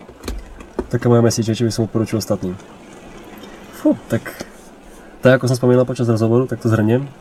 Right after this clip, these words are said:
Proste, keď máte taký sen, respektíve taký cieľ, tak si za tým choďte a nikdy sa nezdávajte. Momentálne som to nedávno ešte zdieľal na svojich sociálnych sieťach, že človek, keď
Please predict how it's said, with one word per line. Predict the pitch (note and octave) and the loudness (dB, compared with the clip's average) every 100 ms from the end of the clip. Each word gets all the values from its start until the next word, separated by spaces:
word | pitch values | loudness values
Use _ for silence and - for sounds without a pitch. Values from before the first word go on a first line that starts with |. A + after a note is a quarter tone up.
| - - | -20 -12
Proste, | A2+ - - A#2 A2+ A2+ A2+ - | -8 -6 -2 0 2 0 -2 -2
keď | |
máte | A#2 A2 | 0 2
taký | A#2 A2+ | 0 0
sen, | A#2 - A#2 C3+ | -2 0 2 0
respektíve | A2+ G2+ A2+ A2 | -2 -6 -2 0
taký | A2+ | 0
cieľ, | - A2+ B2 | -2 -2 -2
tak | C3 | -4
si | G#2 | -4
za | A2 | -2
tým | A#2 | -2
choďte | - G#2+ D3 F3 - - - - - - - - | -2 -2 -2 -4 -6 -20 -20 -20 -20 -20 -10 0
a | A2 | 4
nikdy | A#2+ A2+ | 4 4
sa | A#2+ | 2
nezdávajte. | A2+ G#2+ G2+ F#2 G#2 A2 | 0 0 0 -2 -6 -6
Momentálne | A2+ B2 B2+ | 2 4 4
som | B2 B2 | 2 2
to | A#2+ | 2
nedávno | A#2+ A#2+ | 4 2
ešte | A2+ A2 | 0 0
zdieľal | A#2 A2+ | 2 2
na | A2 | 0
svojich | A#2 G#2+ | -2 -2
sociálnych | A#2 A#2+ A#2 | 0 0 0
sieťach, | - G#2+ - A#2 | 0 -4 0 -2
že | A2+ A2 A2 A2 G#2+ G#2+ G#2+ - - - | -2 -4 -2 0 0 -2 -4 -10 -20 -4
človek, | B2 A#2+ | 2 2
keď | A#2+ | 2